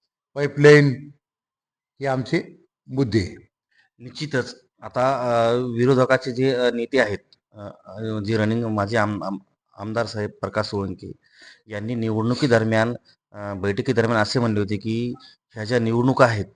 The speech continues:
Speaker 2: चपटी, बोटी आणि लक्ष्मी दर्शन, असं त्यांनी कार्यकर्त्याला, म्हणजे त्यांच्या उमेदवाराला आवाहन केलं होतं. मग असे असताना बल्लाडे, अ, उमेदवार तुमच्यामध्ये लक्ष्मी दर्शन देऊन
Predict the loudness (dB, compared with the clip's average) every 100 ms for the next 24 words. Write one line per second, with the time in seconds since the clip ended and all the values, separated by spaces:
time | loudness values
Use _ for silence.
0 | _ _ _ _ _ -14 -12 -10 -4 -2
1 | 0 0 -2 -2 -4 -4 -6 -4 -2 2
2 | 6 6 6 2 -4 -8 _ _ _ _
3 | _ _ -14 -10 -4 0 0 4 4 4
4 | 4 2 4 2 2 0 2 2 4 6
5 | 6 6 6 6 6 4 0 0 -2 -6
6 | -8 _ -20 -20 _ _ -12 -10 -4 -2
7 | 4 4 4 2 0 2 2 2 4 4
8 | 2 2 2 2 0 4 2 2 0 2
9 | 2 2 0 -4 _ _ -10 -4 0 2
10 | 2 0 0 2 0